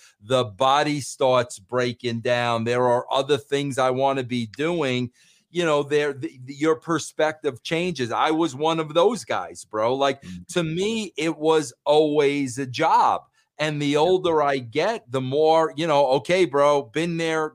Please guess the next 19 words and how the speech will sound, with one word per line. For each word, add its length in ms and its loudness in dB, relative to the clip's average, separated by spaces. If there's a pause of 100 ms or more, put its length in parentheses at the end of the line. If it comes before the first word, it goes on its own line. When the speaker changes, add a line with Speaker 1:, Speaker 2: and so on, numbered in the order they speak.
Speaker 1:
done 260 -2
that. 360 0
I 120 -2
wanna 260 -2
go 180 0
do 220 -4
something 380 -6
else 320 -4
now." 320 -10 (360)
So 280 -4
who 160 -4
Speaker 2:
Mm-hmm. 80 -6
Speaker 1:
knows, 300 -2
bro? 200 -6
Maybe 260 -6
she's 240 -12
going 300 -10
through 180 -20
that. 200 -20